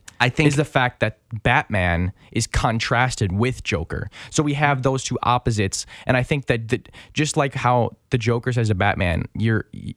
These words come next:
Speaker 2: we are two opposites of the same coin, basically. Like, you don't
Speaker 1: Mm-hmm.
Speaker 2: exist without me."
Speaker 1: Yeah.
Speaker 2: I think the same thing is true here. With, with Joker, we don't have d-, the Dark Knight. We don't have Batman. We don't have the, the symbol of hope. We don't have this, the possibility that this might end up okay.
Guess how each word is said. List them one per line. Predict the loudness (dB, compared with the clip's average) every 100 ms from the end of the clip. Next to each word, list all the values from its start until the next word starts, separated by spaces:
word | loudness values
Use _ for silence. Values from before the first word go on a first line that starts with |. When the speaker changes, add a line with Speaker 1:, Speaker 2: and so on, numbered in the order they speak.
| _ _ _ _
Speaker 2:
we | -2 2
are | 2 0 _ -10
two | -2 -2 -2 -6 0
opposites | 0 0 -4
of | -4
the |
same | -2 -2
coin, | 0 0 0
basically. | 0 -2 -2 -2
Like, | -2 -6 -8
you | -2 0
don't | 0
Speaker 1:
Mm-hmm. | 0
Speaker 2:
exist | 0 -2 0
without | 0 0 0
me." | -4 -6 -8 -10
Speaker 1:
Yeah. | -2
Speaker 2:
I | 0
think | 2 0
the |
same | 0 0 0 0
thing | 0
is | -2
true | -2 -2
here. | -2 0 -2 -4 -12 -2
With, | 0 0 -2
with | -2 -2
Joker, | 0 0 0 -2
we | 0
don't | 0 -2
have | 0 0 0
d-, | -2 0
the | -2
Dark | 2 0 0 -2
Knight. | 0
We |
don't | 0 0
have | -2 -2
Batman. | 0 0 2
We | 0
don't | 0
have | 0 0 -2 -10 -12 -2
the, | 0 0 0
the | -2
symbol | 0 0 2
of | 0
hope. | -2 -2 0 0
We |
don't | -2
have | 0 0 0
this, | -2 -2
the | -2
possibility | 0 0 0 -2 0 0
that | 0 0
this | 0
might | 2 0 0
end | 0 2
up | 0
okay. | -2 -4 -4 -4 -4